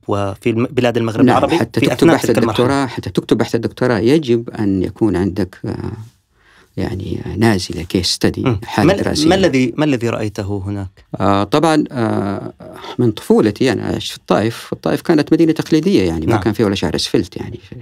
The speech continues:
Speaker 1: مم.
Speaker 2: في بلاد الحرمين. فالذهنية هذه موجودة، وبعدين عشت فترة في الرياض في مباني طينية يعني.
Speaker 1: مم.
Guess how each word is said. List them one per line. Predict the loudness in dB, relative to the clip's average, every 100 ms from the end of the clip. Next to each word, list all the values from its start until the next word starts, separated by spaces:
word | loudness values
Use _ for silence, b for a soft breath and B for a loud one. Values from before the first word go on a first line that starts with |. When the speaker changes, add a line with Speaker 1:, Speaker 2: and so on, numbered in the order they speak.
| -4
Speaker 1:
مم. | -2 -4 _ _ _ _ _ -6
Speaker 2:
في | 0 0
بلاد | 0
الحرمين. | -6 -2 2 2 0 B B B B B B B B _ _
فالذهنية | -14 0 2 2 0 -4 -8 -10 -14 -14 -4 -2 2 4 6
هذه | 6 4
موجودة، | 4 4 2 2 0
وبعدين | 0 0 2 2 0
عشت | -2 -2
فترة | -2 0
في | -2
الرياض | -2 0 0
في | -2 -4
مباني | -2 -2 -2
طينية | 0 2 2 2
يعني. | -2 -6 -8 -8
Speaker 1:
مم. | -6